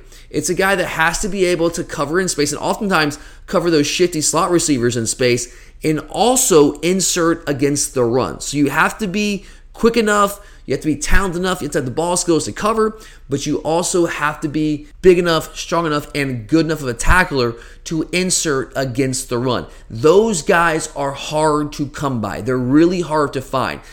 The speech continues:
And we also blitz our star a lot, so you have to be a good blitzer as well. You have to be able to rush the passer. And this is an underrated storyline for us this year. Very few people have talked about him. But Tyke Smith, him being injured,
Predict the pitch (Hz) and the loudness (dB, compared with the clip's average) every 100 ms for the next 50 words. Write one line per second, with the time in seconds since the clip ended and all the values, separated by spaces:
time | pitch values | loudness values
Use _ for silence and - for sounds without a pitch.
0 | - 208 330 320 170 120 120 226 180 139 | -6 0 4 4 2 0 2 2 4 0
1 | 190 - 120 107 101 147 92 - 147 170 | 0 0 0 2 0 0 -2 -2 0 0
2 | 175 170 151 123 120 170 160 120 123 160 | 2 2 2 0 0 0 0 0 0 -2
3 | 123 139 143 131 120 139 - 113 143 151 | -2 -2 -2 0 0 0 -2 -2 0 0
4 | - - - - - - - - 175 180 | -2 -6 -12 -20 -20 -20 -12 -4 -2 -2
5 | 170 - 165 196 277 359 302 - 160 185 | -6 -10 -6 -2 -2 -2 -2 -2 -4 -2
6 | 180 175 156 143 139 135 131 - 135 127 | -2 0 0 0 0 -2 -4 -4 -2 0
7 | 113 104 107 113 104 - 104 73 73 120 | 0 -2 -4 -4 -4 -4 -8 -10 -8 -4
8 | 202 247 240 202 170 151 147 127 - 123 | -2 -2 -4 -6 -6 -4 -4 -4 -6 -4
9 | 117 - 104 95 95 101 76 - - - | -4 -4 -4 -4 -4 -8 -10 -14 -20 -20
10 | - - - - 226 247 - 208 - - | -12 -10 -6 -2 -2 -2 -6 -4 -2 -2
11 | 156 131 82 - - 214 214 202 170 147 | -2 -4 -4 -2 -2 0 -2 -4 -2 -2
12 | 143 113 85 | -2 -2 -6